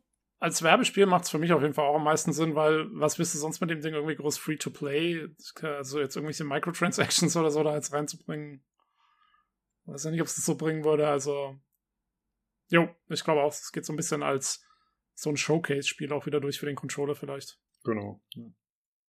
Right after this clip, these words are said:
Speaker 2: Ja, ich, äh, hab mich schon gefragt, ob tatsächlich Astro in Zukunft dieses neue PlayStation-Maskottchen wird.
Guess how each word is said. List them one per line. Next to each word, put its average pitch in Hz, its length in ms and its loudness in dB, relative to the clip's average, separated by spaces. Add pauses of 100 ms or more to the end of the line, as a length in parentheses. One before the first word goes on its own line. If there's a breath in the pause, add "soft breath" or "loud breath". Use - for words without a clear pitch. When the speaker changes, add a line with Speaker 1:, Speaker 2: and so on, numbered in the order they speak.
(1000)
Speaker 2:
Ja, 143 120 8
ich, 139 140 2
äh, 139 160 8
hab 151 100 6
mich 190 80 2
schon 165 120 0
gefragt, 220 260 2
ob 139 160 0
tatsächlich 143 420 2
Astro 170 580 2
in 160 80 -2
Zukunft 175 400 -2
dieses 143 380 -2
neue 156 260 -2
PlayStation-Maskottchen 147 1300 0
wird. 104 340 -4